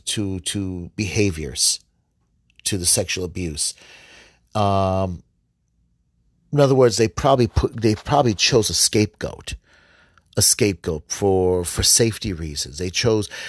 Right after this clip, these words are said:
they promoted someone to the position of bishop and decided to this sort of, like, they needed, they, in other words, they need, they needed someone who,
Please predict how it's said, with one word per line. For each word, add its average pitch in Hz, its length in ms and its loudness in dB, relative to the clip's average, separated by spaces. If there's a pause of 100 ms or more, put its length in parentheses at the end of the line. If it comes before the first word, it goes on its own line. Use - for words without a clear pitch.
(140)
they 104 100 0
promoted 131 500 4
someone 123 380 -2
to - 120 0
the 95 60 -8
position 110 460 -4
of 90 160 -8
bishop 95 540 0 (1120)
and 110 520 2
decided 107 560 0
to - 160 -2
this 101 200 -2
sort 104 180 0
of, 101 140 -6
like, 95 380 -4 (440)
they 117 280 2
needed, 131 380 -4
they, 113 320 0
in 131 100 -4
other 160 120 4
words, 127 220 2
they 110 160 -2
need, 113 320 -8
they 117 180 0
needed 123 320 -4
someone 104 500 -2
who, 98 600 -4